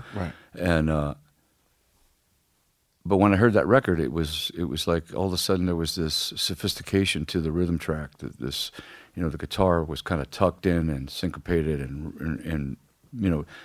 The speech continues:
Speaker 2: uh, more interesting in, in a lot of ways. It wasn't there's just these
Speaker 1: So it
Speaker 2: broad,
Speaker 1: spoke to you?
Speaker 2: broad strokes, yeah. It was, it had a, a, a certain kind of sophistication that I really appealed to me, and,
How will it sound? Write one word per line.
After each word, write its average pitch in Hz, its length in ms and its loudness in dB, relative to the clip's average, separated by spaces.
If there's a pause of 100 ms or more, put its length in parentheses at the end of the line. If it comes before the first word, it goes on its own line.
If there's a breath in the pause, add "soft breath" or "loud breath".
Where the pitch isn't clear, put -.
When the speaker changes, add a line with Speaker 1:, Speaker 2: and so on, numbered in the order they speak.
(340 loud breath)
Speaker 2:
uh, 52 280 -10 (1700)
more 117 260 8
interesting 92 480 0
in, 80 120 -2
in 85 200 0
a 82 80 0
lot 82 180 0
of 80 80 0
ways. 82 340 -2
It - 80 -8
wasn't 76 360 -4
there's 71 260 -8
just 80 280 -4 (100)
these - 100 -4
Speaker 1:
So 117 120 6
it 104 80 4
Speaker 2:
broad, 87 120 6
Speaker 1:
spoke 127 160 6
to 110 120 -2
you? 107 140 -2 (200)
Speaker 2:
broad 101 340 8
strokes, - 440 0
yeah. 90 160 8
It 78 100 2
was, 82 180 -2
it 80 200 0
had 90 200 6
a, 78 400 -4
a, - 20 -8
a 82 40 -6
certain 80 440 2
kind 87 180 -2
of 78 80 -4
sophistication 92 560 0
that 95 60 4
I 95 60 6
really 107 280 6
appealed 120 340 4
to 78 60 0
me, 69 160 -4
and, 76 160 -2